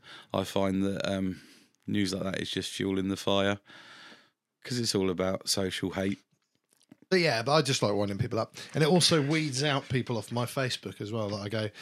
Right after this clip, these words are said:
Speaker 2: "Well, they're a twat, so I'll get rid of them."
Speaker 1: <laughs> You see, I don't e-, ever lose people on Facebook or, or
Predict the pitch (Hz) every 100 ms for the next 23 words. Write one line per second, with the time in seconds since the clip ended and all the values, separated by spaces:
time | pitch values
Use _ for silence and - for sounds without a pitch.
0 | - - - - 92 90 - - - 101
1 | - 92 123 - - - - - - 139
2 | 131 127 151 143 170 170 165 139 98 -
3 | - 135 - - - - - - - 190
4 | - 226 233 269 214 175 - 151 147 139
5 | - - - - - - - - 147 214
6 | 196 - - - - 113 95 107 90 92
7 | 85 - 92 101 - 107 101 - 113 107